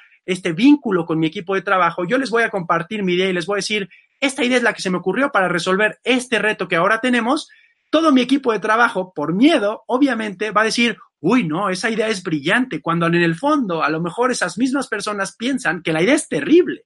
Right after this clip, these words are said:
pero no se atrevan a decirlo. Y nunca se van a atrever porque no existe este vínculo, no existe esta confianza. ¿Cómo voy a confiar en el líder que todo me manda por mail, que no genera espacios de encuentro, que simplemente es chistosito, busca ser simpático,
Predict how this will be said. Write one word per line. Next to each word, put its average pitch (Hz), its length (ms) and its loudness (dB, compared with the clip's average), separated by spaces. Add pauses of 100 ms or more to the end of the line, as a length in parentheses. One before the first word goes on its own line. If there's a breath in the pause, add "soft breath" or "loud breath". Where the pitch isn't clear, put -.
(460 loud breath)
pero 196 220 2
no 247 120 4
se 247 100 2
atrevan 190 360 0
a 160 60 2
decirlo. - 520 -4 (360 soft breath)
Y 214 100 -4
nunca 320 320 6
se 233 100 0
van 240 140 0
a 240 40 2
atrever 220 340 -2
porque 180 240 -6
no 247 100 -2
existe 359 400 -4
este 185 220 -6
vínculo, 170 420 -6
no 233 80 -4
existe 311 380 0
esta 208 180 -2
confianza. 180 640 -4 (380 soft breath)
¿Cómo 320 200 2
voy 302 140 4
a 269 80 0
confiar 214 380 -2
en 208 120 -2
el 185 120 -2
líder 208 280 -4
que 180 120 -6
todo 240 200 2
me 190 100 -2
manda 185 280 0
por 160 160 -2
mail, 160 360 0 (220 loud breath)
que 196 120 0
no 240 160 2
genera 190 340 0
espacios 175 400 -2
de 160 80 -4
encuentro, 160 560 -2 (360 loud breath)
que 196 140 2
simplemente 202 640 0
es 190 100 -4
chistosito, 180 840 -2
busca 185 280 -4
ser 175 180 -6
simpático, 165 880 -4